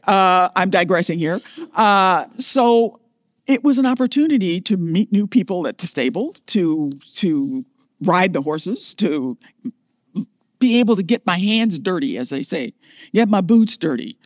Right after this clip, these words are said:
muck stalls, have a good time. That was my outlet. Elizabeth wrote, "Creative living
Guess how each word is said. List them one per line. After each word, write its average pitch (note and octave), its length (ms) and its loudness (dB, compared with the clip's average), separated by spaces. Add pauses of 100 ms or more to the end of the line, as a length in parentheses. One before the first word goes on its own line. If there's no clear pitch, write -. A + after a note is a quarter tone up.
(560)
muck A3+ 220 2
stalls, F3 500 -2
have B3+ 240 -2
a C4 60 0
good A#3+ 180 -2
time. A3 480 -2
That F3+ 220 -2
was A3+ 240 0
my G#3+ 260 -2
outlet. - 460 -2 (1300)
Elizabeth C4+ 480 2
wrote, A#3 420 0 (1300)
"Creative D4 640 2
living B3 760 2